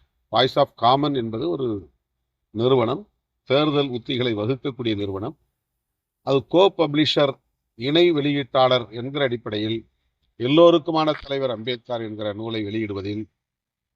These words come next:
ஈடுபட்டிருக்கிறது. ஆகவே அவர் மிக முக்கியமான ஒரு பங்கை வகிக்கிறார்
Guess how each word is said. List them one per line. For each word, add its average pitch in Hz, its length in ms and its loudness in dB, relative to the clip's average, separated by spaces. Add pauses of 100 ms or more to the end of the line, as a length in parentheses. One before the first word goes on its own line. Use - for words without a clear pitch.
(920)
ஈடுபட்டிருக்கிறது. 87 800 -6 (540)
ஆகவே 135 280 4
அவர் 156 240 2
மிக 123 200 2 (200)
முக்கியமான 147 520 0
ஒரு 117 180 0 (1300)
பங்கை 147 320 2 (160)
வகிக்கிறார் 110 540 -4